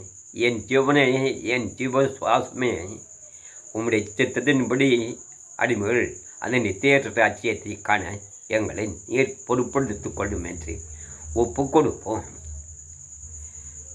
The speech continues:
தேவன் நம்மை காண்பவர், காப்பவர், கடைசி மட்டும் நம்மை விட்டு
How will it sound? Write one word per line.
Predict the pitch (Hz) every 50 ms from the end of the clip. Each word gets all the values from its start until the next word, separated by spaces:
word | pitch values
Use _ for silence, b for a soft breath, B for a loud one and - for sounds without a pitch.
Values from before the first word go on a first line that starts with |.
| - - 76
தேவன் | 95 120 123 - - - 131 123 107 -
நம்மை | - - 107 123 127 113 - - -
காண்பவர், | - 110 117 127 127 - 101 110 113 127 113 101 - - - - -
காப்பவர், | 120 120 117 - - - 117 110 110 110 - - - - - - - - B B B B B B B - - - -
கடைசி | - 107 117 135 143 139 - - 147
மட்டும் | 143 135 117 104 - - 120 113 123 113 107 - - - -
நம்மை | - 113 120 123 120 117
விட்டு | 110 117 117 - -